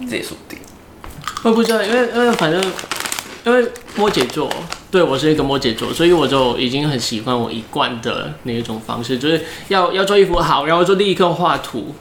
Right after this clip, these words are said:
Speaker 2: 就是，就是有一个主题，然后去找一些 reference，然后就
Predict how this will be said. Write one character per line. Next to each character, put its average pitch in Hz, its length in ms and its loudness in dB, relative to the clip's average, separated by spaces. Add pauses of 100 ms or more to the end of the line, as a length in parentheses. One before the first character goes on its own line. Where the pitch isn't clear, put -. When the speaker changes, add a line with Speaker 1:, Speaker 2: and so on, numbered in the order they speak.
Speaker 2:
就 175 120 2
是， 165 280 4 (640)
就 226 140 4
是 226 60 8
有 165 120 4
一 156 60 6
个 156 100 4
主 120 220 -2
题， 113 260 -6
然 117 100 0
后 139 200 2
去 151 160 0
找 117 200 -2
一 127 60 2
些 127 140 -2
reference， 127 460 -2
然 123 100 -2
后 131 120 0
就 127 280 0